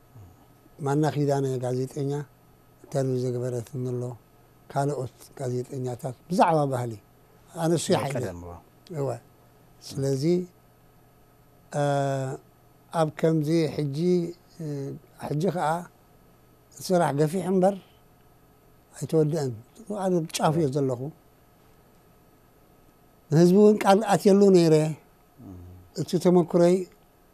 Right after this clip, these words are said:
Speaker 1: ብፅሑፍ ድዩ ብ-፣ ብኹ-፣ ብኹሉ ሸነኽ ሓበሬታ ሂበ መታን ክሓልፍ ካብዚ ኩላህና ክንሓልፍ ስለ ዝኾንካ።
Speaker 2: እህ፣ እህ።
Speaker 1: እዚ
Speaker 2: ክንደይ ኣብዚ ስሳን ሓሙሽተን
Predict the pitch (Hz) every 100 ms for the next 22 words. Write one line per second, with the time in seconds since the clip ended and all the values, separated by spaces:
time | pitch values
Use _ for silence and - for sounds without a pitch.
0 | - 143 151 - 165 151 156 147 139 139
1 | 123 131 175 196 147 165 143 151 147 -
2 | - _ _ _ _ _ _ _ - -
3 | 143 147 147 143 131 135 143 135 127 123
4 | - - 127 - 123 123 120 123 131 _
5 | - 123 127 123 120 127 123 - 143 127
6 | 131 123 117 98 90 90 92 _ 101 90
7 | 90 - - - - 160 139 123 120 -
8 | _ - 226 262 220 - 160 202 233 214
9 | 180 156 127 113 98 92 90 87 85 -
10 | 127 - 170 139 131 131 -